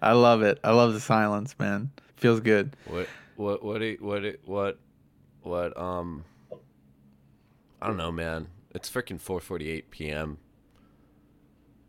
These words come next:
Speaker 2: Um,
Speaker 1: Yeah? What,
Speaker 2: So
Speaker 1: what, does that time have a significance for you? Do you
Speaker 2: I
Speaker 1: usually
Speaker 2: shut down at five. No, my body will,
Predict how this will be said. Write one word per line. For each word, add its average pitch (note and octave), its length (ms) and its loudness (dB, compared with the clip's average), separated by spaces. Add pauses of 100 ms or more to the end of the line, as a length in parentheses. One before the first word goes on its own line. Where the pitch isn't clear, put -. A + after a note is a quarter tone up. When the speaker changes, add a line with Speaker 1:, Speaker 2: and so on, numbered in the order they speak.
(600)
Speaker 2:
Um, C2 360 -12 (120)
Speaker 1:
Yeah? A#2+ 320 2 (1200)
What, A#2+ 160 4
Speaker 2:
So D#2 300 4
Speaker 1:
what, B2 420 4
does A#2+ 180 4
that A#2 120 8
time A#2 240 2
have A2+ 140 2
a A2+ 80 4
significance A#2+ 580 2
for B2+ 160 4
you? B2 240 6
Do A#2 80 2
you G2+ 60 6
Speaker 2:
I - 20 6
Speaker 1:
usually A2+ 460 6
Speaker 2:
shut - 40 -2
down F#2 340 2
at D2 140 -6
five. D#2 460 0
No, F#2 160 -2
my E2+ 180 -2
body D2+ 380 -2
will, C2+ 200 -12